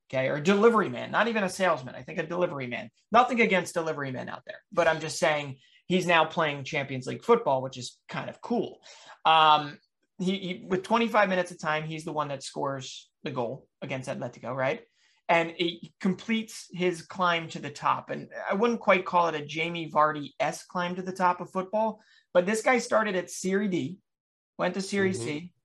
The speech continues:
Speaker 1: went to Serie B, went to Serie A, and right back on a bunch of different loans. And then now he just scored his first Champions League goal at the age of thirty after, like, eight years ago, he wanted to give up at all times. So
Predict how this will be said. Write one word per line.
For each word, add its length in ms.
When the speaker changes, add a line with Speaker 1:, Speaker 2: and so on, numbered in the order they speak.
Speaker 1:
went 180
to 80
Serie 320
B, 400
went 160
to 60
Serie 420
A, 320
and 220
right 280
back 360
on 160
a 60
bunch 240
of 80
different 260
loans. 480
And 180
then 180
now 220
he 100
just 220
scored 280
his 160
first 280
Champions 340
League 140
goal 220
at 100
the 120
age 180
of 80
thirty 400
after, 480
like, 320
eight 160
years 240
ago, 220
he 100
wanted 240
to 60
give 180
up 180
at 80
all 140
times. 300
So 240